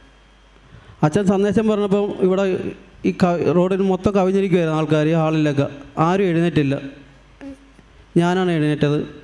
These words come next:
അന്നേരം തന്നെ അച്ഛൻ മാതാവിൻ്റെ രൂപത്തിൽ കൈ കാണിച്ചുകൊണ്ട് പറഞ്ഞു,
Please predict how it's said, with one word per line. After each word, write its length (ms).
അന്നേരം 340
തന്നെ 120
അച്ഛൻ 300
മാതാവിൻ്റെ 460
രൂപത്തിൽ 400
കൈ 200
കാണിച്ചുകൊണ്ട് 420
പറഞ്ഞു, 320